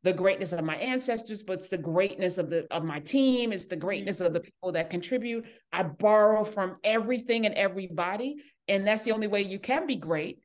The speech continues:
Speaker 1: is because it's not, you know, it's not the center you or yourself. So the ancestors are everything.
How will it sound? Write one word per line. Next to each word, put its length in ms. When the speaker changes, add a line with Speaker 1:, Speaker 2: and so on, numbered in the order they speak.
Speaker 1:
is 160
because 340
it's 120
not, 140
you 120
know, 140
it's 220
not 200
the 80
center 400
you 300
or 100
yourself. 480
So 140
the 180
ancestors 480
are 160
everything. 640